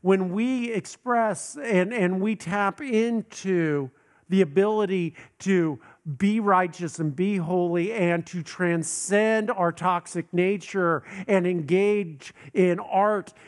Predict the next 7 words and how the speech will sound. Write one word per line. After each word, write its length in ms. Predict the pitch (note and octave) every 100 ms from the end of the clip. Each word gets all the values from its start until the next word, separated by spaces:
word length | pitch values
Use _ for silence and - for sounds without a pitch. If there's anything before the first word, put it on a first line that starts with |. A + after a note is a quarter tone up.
| A#2
and 280 | F#3+ E3 C3
beauty, 580 | D#3 F#3 A3 F#3+ B2 G2 _ _ _ _ _ _ _ _ _ _ _ _ _ _ _
that, 280 | F#3 F3 E3 - -
that 260 | F#3+ F#3 - - - -
we 520 | E3+ E3 A3+ B3 A#3 B3
are 380 | B3+ F3+ E3+ D#3+
making 600 | E3+ E3 G3 F#3 G3 F3